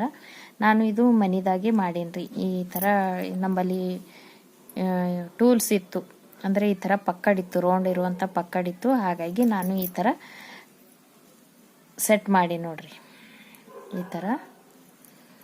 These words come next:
ಮತ್ತಿದಕ್ಕೆ ಇವು ನೋಡ್ಬೋದು, ಇವು ಶೈನಿಂಗ್ ಮಣಿಗಳವ ರೀ. ಹಾಗೆ ಇವು ಗೋಲ್ಡ್ ಮಣಿಗಳು,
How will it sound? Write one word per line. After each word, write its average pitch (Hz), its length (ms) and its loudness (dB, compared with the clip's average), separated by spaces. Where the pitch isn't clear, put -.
ಮತ್ತಿದಕ್ಕೆ 196 640 0
ಇವು 202 160 0
ನೋಡ್ಬೋದು, 202 520 0
ಇವು 220 240 2
ಶೈನಿಂಗ್ 196 500 2
ಮಣಿಗಳವ 180 560 2
ರೀ. 254 220 -2
ಹಾಗೆ 185 320 -4
ಇವು 185 260 -2
ಗೋಲ್ಡ್ 185 360 4
ಮಣಿಗಳು, 180 560 0